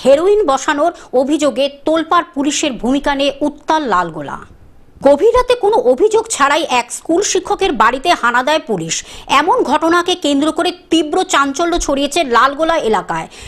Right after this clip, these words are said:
গ্রামবাসীদের দাবি, পুলিশের হঠাৎ তল্লাশি ছিল সম্পূর্ণ বেআইনি এবং উদ্দেশ্য প্রণোদিত। আরও বিস্ফোরক অভিযোগ,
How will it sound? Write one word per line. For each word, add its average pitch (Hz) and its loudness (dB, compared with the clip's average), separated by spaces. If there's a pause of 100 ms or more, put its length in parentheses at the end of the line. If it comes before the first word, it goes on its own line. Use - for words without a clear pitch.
(160)
গ্রামবাসীদের 320 4
দাবি, 269 2
পুলিশের 349 0
হঠাৎ 330 -2
তল্লাশি 269 -2
ছিল 330 0
সম্পূর্ণ 330 0
বেআইনি 277 0
এবং 240 0 (260)
উদ্দেশ্য 294 0
প্রণোদিত। 220 -2 (280)
আরও 539 4
বিস্ফোরক 320 -2
অভিযোগ, 269 0